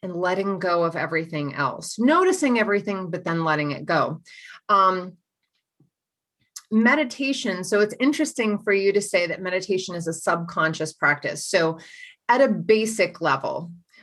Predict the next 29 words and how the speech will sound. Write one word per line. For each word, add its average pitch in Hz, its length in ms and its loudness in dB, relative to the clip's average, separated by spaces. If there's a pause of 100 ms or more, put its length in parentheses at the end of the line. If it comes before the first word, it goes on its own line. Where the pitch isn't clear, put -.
so 190 280 4
for 196 180 0
someone 196 480 2
who 185 160 -6
doesn't 180 300 -2
know 170 160 0
anything 170 340 -4
about 160 200 -2
meditation, 160 680 -4
I 185 140 2
would 185 180 0
say 170 220 0
it 214 220 0
is 214 200 2
just - 720 0 (680)
a 180 80 4
practice. - 880 -2 (160)
It 196 120 2
is 190 100 0
a 190 60 -2
practice 214 500 2
that 208 140 0
you 202 140 -2
do 180 520 0
to 175 120 -10
focus 196 500 0
and 180 140 -8
emotionally 160 600 -2
regulate. 139 640 0